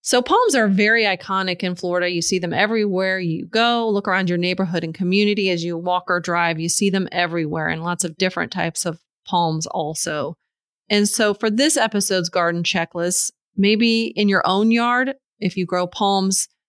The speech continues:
try to identify the nutrient deficiencies that you see using the resources from this episode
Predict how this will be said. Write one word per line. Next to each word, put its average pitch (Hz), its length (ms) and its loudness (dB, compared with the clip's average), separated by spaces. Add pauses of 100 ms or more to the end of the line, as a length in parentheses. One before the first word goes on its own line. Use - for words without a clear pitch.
(260)
try 247 280 2
to 247 220 0
identify 220 680 2
the 180 120 0
nutrient 185 520 0
deficiencies 165 1040 -4 (100)
that 170 220 -2
you 170 140 0
see 160 680 -2
using 180 400 0
the 175 100 -2
resources 180 680 0
from 196 240 2
this 202 160 0
episode 170 680 -2